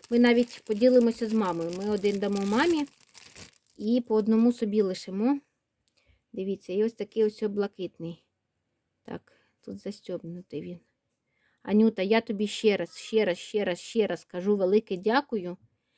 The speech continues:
Це не подарунок, це просто космос. Все вгадала, на-, порадувала, так порадувала. Все, все, все круте. Особливо це ручка і браслети, це взагалі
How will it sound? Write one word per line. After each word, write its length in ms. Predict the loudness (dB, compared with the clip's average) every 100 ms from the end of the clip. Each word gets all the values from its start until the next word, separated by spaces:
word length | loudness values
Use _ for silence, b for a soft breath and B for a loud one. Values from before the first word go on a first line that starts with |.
| _ _ _ _
Це 140 | 0
не 120 | 2 2
подарунок, 640 | 0 2 4 6 4 0
це 140 | -4 -4
просто 360 | -2 -4 -6
космос. 680 | -10 -10 -10 -14 -18 -18 -20 _ _ _ _ _ _ _ _ _ _ _ _ _
Все 260 | -2 4 4
вгадала, 760 | 4 0 4 2 4 0 0 -4 _ _ _ -16 -14 B _ -20 b b b b b b _ -20 _ -20 -20 -20 -8
на-, 240 | -4 -4 -4 -14 0
порадувала, 680 | 4 6 4 2 2 4 2
так 220 | -2 -4
порадувала. 640 | -2 0 -2 -4 -6 -6
Все, 480 | -6 -14 0 0 0
все, 720 | -6 -12 -12 -12 4 6 6 0
все 300 | -8 -2 0
круте. 500 | 0 -2 -4 -6 -10 -12 b b b
Особливо 560 | -10 -2 2 4 6 4
це 220 | 4 2
ручка 360 | 4 2 0 0
і 60 |
браслети, 600 | 2 0 2 2 0 0
це 220 | -6 -2 -4
взагалі 600 | 0 0 0 0 -2